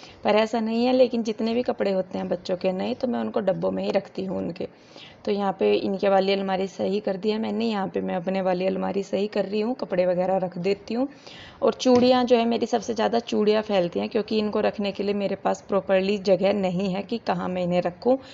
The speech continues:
तो जब भी मैं इनको उतारती हूँ के रखती हूँ, तो ये ऐसे ही रखती रह-, रखी जाती है। फिर जब मैं अलमारी सेट करती हूँ, तब मैं रखती हूँ।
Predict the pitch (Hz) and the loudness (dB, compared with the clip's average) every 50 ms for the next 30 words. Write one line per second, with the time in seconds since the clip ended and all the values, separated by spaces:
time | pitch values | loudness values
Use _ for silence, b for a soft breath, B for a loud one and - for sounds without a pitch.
0 | B B B B B - 254 208 233 214 202 226 240 240 240 240 233 240 226 - | B B B B B -2 0 2 2 2 4 4 2 4 4 2 2 0 0 0
1 | 226 208 - 196 185 180 180 180 - 208 196 196 202 202 196 - - 214 196 196 | 0 0 2 2 2 2 2 0 -2 -2 0 0 0 0 -2 -2 0 0 0 0
2 | 190 - - - 196 202 233 233 - 240 226 220 226 202 180 190 185 - 208 196 | -2 -4 -2 -2 0 0 0 0 0 0 2 2 2 4 4 2 2 0 -2 0
3 | 190 185 - - 196 190 185 190 - - - - - 190 180 - - 220 202 196 | 0 -2 -4 -4 -4 -2 -2 -2 -6 -6 -12 -4 -2 -2 -2 0 0 2 2 2
4 | 196 196 - - 226 233 - 254 214 240 226 233 240 - 208 202 196 196 196 202 | 2 0 2 0 0 2 2 2 2 2 2 2 2 2 0 0 0 0 0 0
5 | 233 226 - 214 185 170 - - 185 180 - 196 196 240 240 - 190 180 185 190 | -2 -2 -2 -4 -4 -4 -4 -6 -6 -4 -4 -4 -4 -4 -2 -2 -4 -2 -2 -2
6 | 185 180 - - - 185 180 196 214 | -2 -2 -2 -4 -10 -10 -10 -10 -12